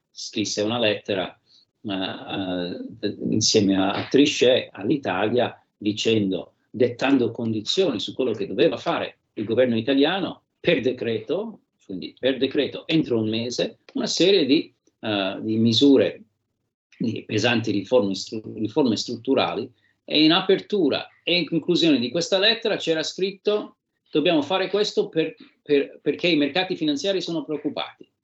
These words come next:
per placare i mercati finanziari". Quindi non: "Dobbiamo fare questo per il popolo della, della nazione, per il benessere della gente, perché abbiamo votato", no,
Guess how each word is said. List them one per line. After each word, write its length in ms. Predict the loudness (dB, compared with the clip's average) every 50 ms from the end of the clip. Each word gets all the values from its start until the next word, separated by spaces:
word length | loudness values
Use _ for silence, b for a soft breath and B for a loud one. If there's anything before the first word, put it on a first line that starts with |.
| _ _
per 180 | 2 2 2 4
placare 360 | 2 0 0 2 0 0 2
i 40 | 2
mercati 360 | 0 0 -2 -2 -4 -4 -4
finanziari". 480 | -8 -6 -8 -8 -8 -8 -8 -8 -8 -8
Quindi 220 | _ -6 -4 -2 0
non: 460 | 2 2 2 4 4 2 0 -2 b b b b b
"Dobbiamo 280 | _ 4 4 4 4 4
fare 220 | 4 2 2 4
questo 300 | 2 2 0 0 -4 -4
per 160 | -2 -2 -2
il 160 | -2 -4 -4 -4
popolo 380 | -4 -4 -4 -4 -4 -4 -4
della, 260 | -2 -2 -4 -4 -4
della 220 | -4 -4 -4 -4 -2
nazione, 560 | -4 -6 -6 -6 -6 -6 -4 -4 -4 -4 2
per 140 | 4 6 6
il 80 | 6
benessere 480 | 4 4 2 2 0 0 0 0 -2 -2
della 240 | -2 -4 -6 -6 -8
gente, 440 | -8 -8 -8 -8 -8 -10 -12 -18 B B B B B B B
perché 640 | _ 2 2 2 0 0 0 0 0 -2 -10 _ _ _
abbiamo 520 | -12 -8 -8 -6 -4 -2 -2 -2 -2 -4 -4
votato", 440 | -8 -10 -10 -4 -4 -4 -4 -4 -8
no, 240 | -10 -10 -12 -18